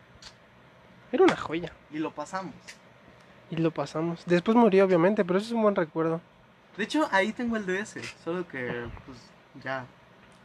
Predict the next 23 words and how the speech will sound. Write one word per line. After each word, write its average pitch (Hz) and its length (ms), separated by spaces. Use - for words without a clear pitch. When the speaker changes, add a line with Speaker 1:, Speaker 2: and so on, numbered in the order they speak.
Speaker 2:
está 233 220
en 277 80
muy 277 160
buen 269 200
estado, 240 360
la 156 100
verdad 170 240
es 240 80
que - 60
está - 180
nuevo, 202 260
está 185 160
perfectamente 202 540
bien. 190 300
Le 156 140
funciona 170 360
muy 196 140
bien 196 140
la 190 60
batería 147 400
y 156 40
todo, 156 380
pero 127 400